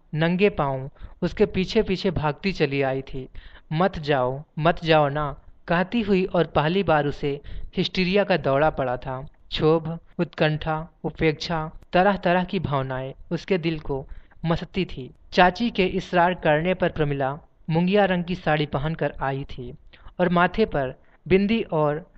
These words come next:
मांग में सिंदूर भी भरकर आई थी, पर इसके बावजूद उसके चेहरे पर रौनक नहीं आ पाई थी। प्रमिला के चेहरे पर जैसे धूल सी उड़ रही थी, बुझी-बुझी औरत, शरीफ, घरेलू और बासी। महेंद्र ने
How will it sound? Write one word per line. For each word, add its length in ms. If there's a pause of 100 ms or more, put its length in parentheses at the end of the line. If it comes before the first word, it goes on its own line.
(220)
मांग 320
में 100
सिंदूर 460
भी 220
भरकर 460
आई 220
थी, 300 (200)
पर 100
इसके 560 (220)
बावजूद 640
उसके 260
चेहरे 320
पर 320 (280)
रौनक 420
नहीं 220 (100)
आ 120
पाई 300
थी। 300 (180)
प्रमिला 340
के 140
चेहरे 320
पर 180
जैसे 280
धूल 320
सी 360
उड़ 140
रही 260
थी, 300 (340)
बुझी-बुझी 640
औरत, 400 (220)
शरीफ, 500 (360)
घरेलू 500
और 140
बासी। 500 (480)
महेंद्र 340
ने 320